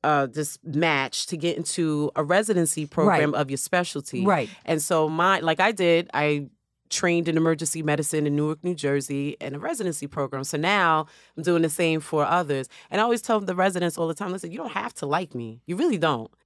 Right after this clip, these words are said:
Speaker 1: You're gonna have to respect me,
Speaker 2: Mm-hmm.
Speaker 1: but we, it, it's mutual. I have to respect
Speaker 2: Of
Speaker 1: you,
Speaker 2: course.
Speaker 1: and you have to respect me.
Speaker 2: Of
Speaker 1: So that
Speaker 2: course.
Speaker 1: way you can learn your specialty and also have excellent bedside manners to people that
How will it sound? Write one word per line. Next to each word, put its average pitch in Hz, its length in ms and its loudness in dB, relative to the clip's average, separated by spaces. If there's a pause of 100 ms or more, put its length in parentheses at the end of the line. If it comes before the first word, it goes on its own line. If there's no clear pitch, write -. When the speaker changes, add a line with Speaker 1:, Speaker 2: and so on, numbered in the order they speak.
(300)
Speaker 1:
You're 165 100 -8
gonna 156 160 2
have 165 120 -2
to 147 100 -2
respect 170 440 0
me, 202 300 2 (180)
Speaker 2:
Mm-hmm. 185 280 0
Speaker 1:
but 180 160 6
we, 185 140 2
it, 165 340 -2
it's 160 200 -2
mutual. 143 640 -4
I 139 80 -4
have 160 140 0
to 175 100 -6
respect 160 440 -4
Speaker 2:
Of 285 80 4
Speaker 1:
you, 202 100 2
Speaker 2:
course. 151 360 2
Speaker 1:
and 165 80 0
you 165 80 2
have 156 120 0
to 156 100 -2
respect 147 420 -2
me. 143 320 0
Speaker 2:
Of 160 140 -6
Speaker 1:
So 208 120 0
that 202 140 6
Speaker 2:
course. 185 80 0
Speaker 1:
way 185 60 4
you 180 140 -4
can 170 260 -2
learn 175 440 2 (400)
your 156 140 0
specialty 156 880 -2
and 190 140 0
also 202 320 2
have 165 320 -2
excellent 160 380 -4
bedside 151 420 0
manners 143 340 -4 (240)
to - 80 -10
people 180 300 -6
that 147 260 0